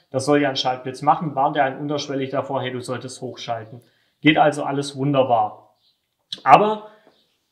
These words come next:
wo es dann wirklich interessant wird, ist nicht am Motorrad selbst,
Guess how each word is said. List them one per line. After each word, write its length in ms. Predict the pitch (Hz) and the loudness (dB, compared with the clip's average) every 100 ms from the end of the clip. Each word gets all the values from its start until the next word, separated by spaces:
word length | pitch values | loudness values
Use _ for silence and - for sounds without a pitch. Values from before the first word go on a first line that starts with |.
| _ _ _ | _ _ _
wo 120 | 143 202 | 8 8
es 120 | 214 | 8
dann 160 | 175 | 2
wirklich 280 | 165 202 202 | -2 -4 -8
interessant 460 | 196 160 - 165 185 | -8 -8 -4 -4 -4
wird, 180 | 190 - | -8 -6
ist 180 | 160 | -4
nicht 200 | 160 208 | -2 -2
am 100 | 196 | -2
Motorrad 480 | 151 143 156 127 117 | -4 -4 -2 0 -2
selbst, 640 | 143 214 285 - - _ | 0 -2 -2 -8 -18 _